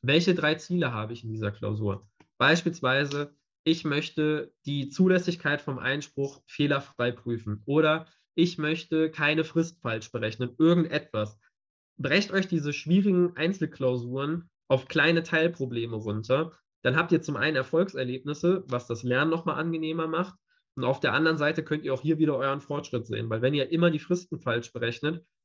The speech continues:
aber dann euch dreimal das Ziel setzt, „Ich mache alle Fristen richtig“, und ihr schafft das, dann seht ihr ja auch auf einen Blick wieder, „Okay, mein Lernen bringt was, ich komme in die richtige Richtung.“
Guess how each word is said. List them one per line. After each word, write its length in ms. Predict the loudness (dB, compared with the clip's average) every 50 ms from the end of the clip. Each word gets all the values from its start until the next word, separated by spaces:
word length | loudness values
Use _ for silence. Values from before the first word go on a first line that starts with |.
| _ _
aber 180 | 2 2 2 2
dann 160 | 0 0 -2
euch 200 | -4 -6 -6 -8
dreimal 380 | -4 0 2 2 4 4 2
das 240 | 2 0 -2 -6 -12
Ziel 240 | -10 -2 0 0 2
setzt, 280 | 2 0 -4 -6 -8 -14
„Ich 120 | -12 -6
mache 240 | -6 -6 -6 -6 _
alle 480 | 0 2 4 6 4 4 2 0 -4 _ _
Fristen 360 | _ -2 -2 -2 -6 -8 -4
richtig“, 440 | -4 -4 -4 -2 -4 -6 -6 -4 -6
und 120 | -4 -2
ihr 100 | -2 -2
schafft 380 | -2 0 -2 -2 -2 -4 -2 0
das, 240 | 0 0 0 -2
dann 140 | -6 -8 -4
seht 180 | -4 -4 -4 -2
ihr 60 | -2
ja 80 | -2 -2
auch 120 | 0 -2
auf 140 | -2 -2 -2
einen 300 | -2 -2 -2 -2 -4 -6
Blick 200 | -8 -8 -6 _
wieder, 380 | 0 2 2 2 2 0 -2 -8 _
„Okay, 500 | -14 -14 -6 -2 0 2 2 2 0 -4 _ _ _ _ _ _ _ _
mein 180 | -2 -2 0 2
Lernen 260 | 2 2 2 2 2
bringt 300 | 2 2 2 2 2 0
was, 280 | -2 -4 -4 -6 -6 -12
ich 140 | -14 -12 -6
komme 220 | -4 -2 0 0
in 40 | 0
die 80 | 0
richtige 420 | -2 -2 -4 -6 -8 -4 -4 -2 -2
Richtung.“ 480 | -2 -6 -6 -8 -8 -8 -8 -8 -10